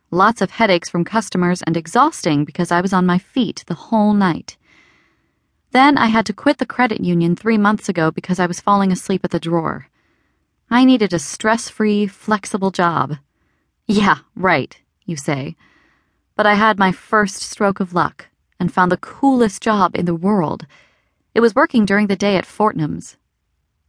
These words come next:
Fortnum's is a huge, old, musty, used bookstore in the back and groovy coffee shop in the front. The owner, India Savage, known to everyone as Indy, is cool and hip.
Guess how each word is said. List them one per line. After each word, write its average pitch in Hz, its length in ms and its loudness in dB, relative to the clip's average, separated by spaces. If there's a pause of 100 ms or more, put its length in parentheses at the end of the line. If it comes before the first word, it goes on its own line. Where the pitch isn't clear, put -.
(300)
Fortnum's 370 580 -2
is 208 100 -2
a 202 40 0
huge, 285 800 0
old, 220 400 2
musty, 202 480 0
used 208 500 0
bookstore 147 560 -6 (280)
in 202 120 2
the 170 100 2
back 147 440 0 (380)
and 196 160 0
groovy 208 320 2
coffee 254 320 0
shop 143 340 0
in 165 80 0
the 160 60 0
front. - 420 -2 (800)
The 202 160 2
owner, 220 440 2
India 208 300 2
Savage, 196 600 -2 (320)
known 196 180 4
to - 80 0
everyone 175 340 0
as 151 160 -4
Indy, 165 440 2 (440)
is 185 420 2 (140)
cool 180 320 0
and 156 120 -2
hip. 156 340 -4